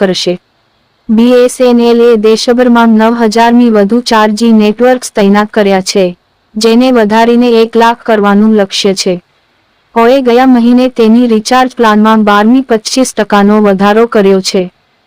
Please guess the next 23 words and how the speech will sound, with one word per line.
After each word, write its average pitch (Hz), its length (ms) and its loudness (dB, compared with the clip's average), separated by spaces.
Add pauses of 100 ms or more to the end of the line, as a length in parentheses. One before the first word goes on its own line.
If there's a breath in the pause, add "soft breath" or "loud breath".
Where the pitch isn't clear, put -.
(360)
ત્યારબાદ 254 680 0
એરટેલ 254 340 0
અને 233 240 0
વે 220 160 2
પણ 254 380 -2
તેમના 226 260 2
પ્લાનમાં 220 600 0
વધારો 214 380 0
કર્યો 202 440 0
છે, 190 160 -2 (460)
જેમાં 226 500 0
એ 247 60 0 (160)
અગિયારમી 247 580 0
એકવીસ 247 400 -2
ટકા 214 360 -2
અને 214 240 0
વે 220 160 0
દસમી 214 520 -2
એકવીસ 233 360 -2
ટકા 220 280 -2
ભાવ 202 320 0
વધાર્યા 185 520 -2
છે. 185 120 -4